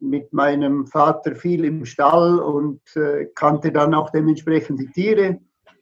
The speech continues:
Äh, das, das ist mir einfach in der, äh, Waage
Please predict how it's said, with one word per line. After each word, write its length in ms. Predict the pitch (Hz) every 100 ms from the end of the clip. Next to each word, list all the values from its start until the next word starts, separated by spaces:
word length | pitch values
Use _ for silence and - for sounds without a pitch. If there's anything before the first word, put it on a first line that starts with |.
| _ _ _
Äh, 400 | 160 160 156 160 139 - - - _
das, 320 | 156 160 - - _ _ _ _ _ -
das 320 | 165 - -
ist 320 | - 202 -
mir 180 | 175 180
einfach 340 | 175 180 175
in 160 | 170 170
der, 400 | 165 156 165 - -
äh, 320 | 151 147 151 151 120 _
Waage 580 | - 139 151 156 156 156